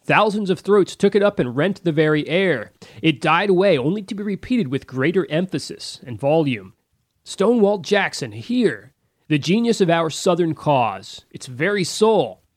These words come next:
What could he know of failure?'" The magic of that name, the prestige of his corps, was that the most doubting Thomas had no longer any fear, unquote.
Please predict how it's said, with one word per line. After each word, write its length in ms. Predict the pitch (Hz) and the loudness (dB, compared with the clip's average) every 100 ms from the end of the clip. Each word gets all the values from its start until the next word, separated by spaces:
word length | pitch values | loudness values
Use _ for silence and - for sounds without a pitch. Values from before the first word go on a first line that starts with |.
| _ _ _ | _ _ _
What 200 | 165 214 | -2 2
could 140 | 180 120 | 0 0
he 220 | 226 226 | 0 2
know 200 | 160 107 | 2 0
of 100 | - | -8
failure?'" 580 | - 110 101 92 92 _ _ _ _ _ _ - | -4 -2 -2 -12 -20 _ _ _ _ _ _ -2
The 100 | 127 | 0
magic 380 | 147 175 208 185 | 2 0 -2 -2
of 100 | 143 | 0
that 200 | 135 127 | 0 0
name, 300 | 127 123 107 | -2 -2 -4
the 80 | 101 | -6
prestige 640 | 127 - - 185 202 143 | -8 -8 -8 -4 -4 -2
of 100 | 139 | 0
his 200 | 123 117 | -2 -4
corps, 480 | - - 233 131 - _ _ _ | -6 0 2 0 -4 _ _ _
was 300 | 131 143 160 | 0 2 2
that 180 | 147 - | 0 0
the 80 | 123 | -2
most 360 | 143 143 139 | 0 -2 -6
doubting 440 | 123 120 170 180 175 | 0 0 2 -2 -6
Thomas 640 | - 196 175 101 - - _ | -4 0 0 -2 -14 -20 _
had 220 | - 117 | -8 -6
no 140 | 117 135 | -2 -2
longer 380 | 127 139 135 113 | -2 -2 -4 -4
any 260 | 113 143 | -4 -4
fear, 580 | - 151 147 101 107 _ _ 120 | -6 -6 -4 -6 -12 _ _ -6
unquote. 500 | 113 110 120 101 | -6 -4 -4 -6